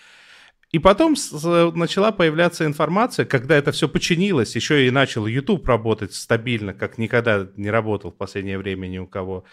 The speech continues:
А потом появилась информация, что всё очень просто. Э, те самые создатели сувенирного, сувенирного интернета в какой-то момент решили, ну, начался Новый год,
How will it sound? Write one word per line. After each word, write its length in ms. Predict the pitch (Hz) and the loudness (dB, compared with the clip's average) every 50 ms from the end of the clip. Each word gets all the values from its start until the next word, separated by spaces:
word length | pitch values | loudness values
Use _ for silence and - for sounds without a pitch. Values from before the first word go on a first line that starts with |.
| - - - - - - - - _ _ | -20 -20 -20 -20 -20 -20 -20 -20 _ _
А 200 | - 123 131 131 | 2 4 4 4
потом 280 | 127 139 202 202 294 302 | 6 4 2 2 2 -4
появилась 800 | - - - 196 202 202 214 202 202 196 190 185 175 165 - | -4 0 2 2 2 2 0 0 0 0 0 0 -4 -4 -2
информация, 720 | 180 165 156 185 165 175 196 233 269 262 - 180 156 143 135 | -4 -2 0 0 0 0 0 -2 -2 -2 0 0 2 2 0
что 920 | - - - - - 151 160 185 185 180 170 151 143 139 135 135 139 - _ _ _ _ | -2 -6 -8 -4 0 2 4 4 4 4 4 4 4 2 0 -2 -4 -8 _ _ _ _
всё 260 | - - - - 220 | -12 -6 2 2 2
очень 220 | 285 277 - 214 175 | 4 4 2 2 2
просто. 580 | 147 160 180 202 202 - - 175 160 147 139 135 | 2 2 2 2 0 0 0 2 2 2 2 -2
Э, 680 | 123 120 117 135 143 143 143 143 147 143 143 143 147 139 143 - | -4 -8 -10 -8 -6 -4 -2 0 0 2 2 2 0 -2 -4 -6
те 140 | - 175 175 | -2 -2 -2
самые 340 | - - 190 185 175 170 156 | 2 2 2 2 2 0 -2
создатели 560 | - - 156 139 139 156 156 147 151 147 131 | 0 0 -2 0 2 2 2 2 0 -2 -6
сувенирного, 1300 | 131 - - 135 127 135 143 143 139 135 135 135 135 131 139 143 147 135 131 127 123 117 117 113 110 110 | -6 -6 -6 -6 -4 -2 0 0 0 0 -2 -2 -2 0 2 4 4 4 2 2 0 0 0 0 -2 -2
сувенирного 760 | - - - - 107 113 117 127 131 127 107 107 104 104 | -6 -10 -8 -6 -4 -4 -2 -2 -2 -2 -2 -4 -2 -2
интернета 600 | 104 98 98 - 117 123 170 214 240 - 165 131 - - - - - - - _ | -2 -4 -4 -8 -8 -6 -6 -6 -4 -4 -4 -6 -6 -10 -20 -20 -20 -20 -20 _
в 80 | _ - | _ -6
какой-то 360 | - 143 127 - 233 247 - | -6 -4 0 2 2 2 2
момент 360 | 185 170 147 151 190 214 - | 2 2 2 2 0 0 0
решили, 800 | 165 135 135 127 - - 151 160 175 175 160 151 139 131 123 110 107 | 2 2 2 2 0 0 -2 -2 0 0 0 2 2 2 2 0 -2
ну, 220 | 123 127 107 98 | -2 -2 -2 -4
начался 520 | 104 110 107 139 185 190 - 147 - - 123 | -4 -4 -2 -2 -2 -2 -2 -4 -4 -2 -2
Новый 280 | 113 117 107 110 117 | 0 0 0 -2 -4
год, 300 | 123 151 185 202 196 - | 0 2 2 2 2 0